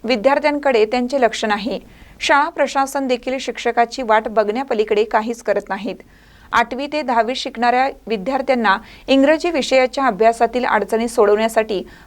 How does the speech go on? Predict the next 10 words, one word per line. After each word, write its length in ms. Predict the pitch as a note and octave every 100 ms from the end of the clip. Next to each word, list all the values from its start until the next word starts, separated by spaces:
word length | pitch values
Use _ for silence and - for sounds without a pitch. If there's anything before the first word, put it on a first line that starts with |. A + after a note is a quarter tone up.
| -
पर्यायी 380 | C4+ C4+ C#4+ D#4+
शिक्षकांची 720 | D#4 A3+ B3+ B3 A#3 A3+ C4+
व्यवस्था 440 | B3 G#3 G#3+ -
करण्यात 380 | A#3+ A#3+ G3+ A3
आली 160 | G#3 F#3+
नाही. 360 | F#3+ F#3 F#3+ - _ - - - - -
दोन 260 | A3 E4+
महिने 300 | F#4+ E4+ E4+
वाट 280 | E4 B3+ C4
बघितल्यानंतर 720 | C4 B3 A#3+ B3+ B3+ C4 G3+